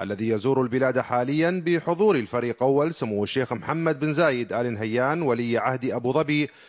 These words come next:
نائب القائد الأعلى للقوات المسلحة. وتناولت المباحثات سبل تطوير التعاون المشترك بين البلدين بمختلف القطاعات والاستفادة من المقومات المتوفرة والمشجعة للارتقاء بمستوى التعاون الحالي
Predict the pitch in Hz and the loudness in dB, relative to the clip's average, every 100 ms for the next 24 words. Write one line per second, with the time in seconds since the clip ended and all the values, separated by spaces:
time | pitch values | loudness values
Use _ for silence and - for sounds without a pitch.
0 | _ 117 120 120 120 113 147 135 135 135 | _ -4 -2 0 -2 0 2 2 0 0
1 | 127 131 127 120 - 120 117 151 151 - | 0 0 0 -2 0 0 2 0 0 0
2 | 123 113 110 101 - _ _ _ _ - | 0 -2 -2 -4 -10 _ _ _ _ 0
3 | 165 180 202 214 214 185 165 160 151 135 | 2 4 2 4 4 4 4 0 -2 0
4 | 135 135 120 143 156 180 - 156 139 131 | 0 0 0 2 2 0 -4 0 2 0
5 | 135 139 143 135 - 127 131 131 131 127 | -2 0 0 0 0 2 4 4 2 0
6 | 135 - 139 160 117 127 123 110 123 117 | -2 0 0 0 0 0 0 0 0 2
7 | 131 165 160 117 104 - 131 123 127 - | 0 0 -2 -2 -2 -2 -2 0 -2 -4
8 | 131 123 110 139 165 - - - - 98 | 0 2 2 2 2 -2 -16 -20 -6 -4
9 | 101 104 117 135 131 127 131 127 131 127 | -4 -6 -4 0 0 0 -2 -2 -2 -2
10 | 127 135 135 139 170 175 135 120 117 120 | -2 0 2 0 0 0 -2 -2 0 2
11 | 120 139 143 127 123 110 139 143 131 131 | 0 0 0 2 4 4 2 0 -2 -2
12 | 170 175 127 113 110 151 139 98 110 - | -2 -2 0 2 2 2 -2 -4 -6 -6
13 | 120 139 107 123 120 123 - 135 127 - | -2 -2 0 -4 -4 -6 -2 0 0 0
14 | 127 120 131 127 123 131 135 165 120 | 0 2 0 -2 -4 -2 0 2 0